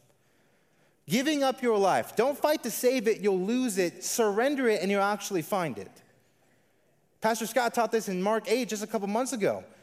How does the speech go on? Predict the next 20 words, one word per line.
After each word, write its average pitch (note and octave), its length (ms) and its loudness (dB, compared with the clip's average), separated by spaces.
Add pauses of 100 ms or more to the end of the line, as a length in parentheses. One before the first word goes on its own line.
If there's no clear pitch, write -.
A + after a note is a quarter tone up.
(120)
Jesus G#3+ 260 -2
taught A#3+ 140 0
the A3+ 80 -6
same A#3+ 240 0
thing A#3 160 -2
in A#3 60 2
the A3+ 60 0
Gospels, A3+ 540 0
right? G3+ 180 4
We G#3+ 60 -2
talk A#3+ 120 0
about A3+ 200 0
Burger A#3 260 2
King, C4+ 300 0
have A3+ 220 2
it B3 40 -2
your A#3 180 2
way, B3 180 4
you A#3 260 0
rule. B3 460 2